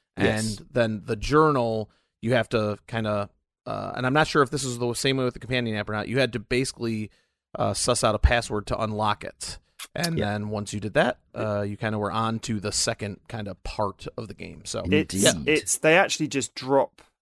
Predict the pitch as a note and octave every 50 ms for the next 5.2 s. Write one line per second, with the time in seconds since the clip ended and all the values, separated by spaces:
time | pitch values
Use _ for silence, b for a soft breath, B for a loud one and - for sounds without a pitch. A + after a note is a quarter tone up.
0 | _ _ _ _ _ _ _ _ _ _ _ _ A2+ G#2+ G2+ A#2 A#2+ A#2 A#2 A2+
1 | A2+ A#2 G2 A#2 A#2+ A#2 C3 C3 A#2+ B2 B2+ B2+ A#2 A#2+ B2+ D#3+ D#3+ D#3 - -
2 | C3+ C3 C3 C#3 C#3 C3 B2 A#2 G#2 G2+ G2 G2+ A2+ A#2 - - - - - A#2
3 | G#2 G#2 G#2 G#2 G#2 F#2+ A2+ A2 G#2+ G#2 G#2 G#2 F#2 - A2 A#2 A#2 - - -
4 | F#2 - G2+ G#2 G#2 A2+ G#2+ G#2 G2+ G2 G2 F#2+ - - - - G#2 G2 F#2+ F2+
5 | F2+ F#2 F2+ - -